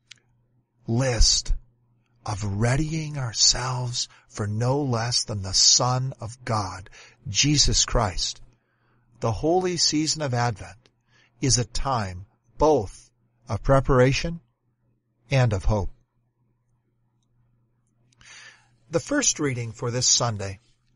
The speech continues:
the first Sunday of Advent, will be taken from the book of the prophet Isaiah.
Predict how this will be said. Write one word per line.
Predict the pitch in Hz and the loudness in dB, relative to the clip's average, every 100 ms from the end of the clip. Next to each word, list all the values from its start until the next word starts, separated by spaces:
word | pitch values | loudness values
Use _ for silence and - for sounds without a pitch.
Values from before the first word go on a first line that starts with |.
| _ - - | _ -16 -4
the | 127 | -4
first | - 175 165 | 0 0 2
Sunday | - 139 131 120 | 2 2 -2 -4
of | 101 | -2
Advent, | 110 113 95 87 92 _ _ _ _ _ _ _ _ _ _ _ - | -4 -4 -6 -14 -18 _ _ _ _ _ _ _ _ _ _ _ 2
will | 143 | 4
be | 143 | 4
taken | - 165 170 175 | 4 4 4 0
from | 135 131 | -4 -4
the | 110 | -2
book | 131 143 | -2 -2
of | 135 | -2
the | 110 | -4
prophet | - 120 120 110 | -4 -4 -4 -6
Isaiah. | 107 101 104 98 87 | -4 -2 0 -2 -4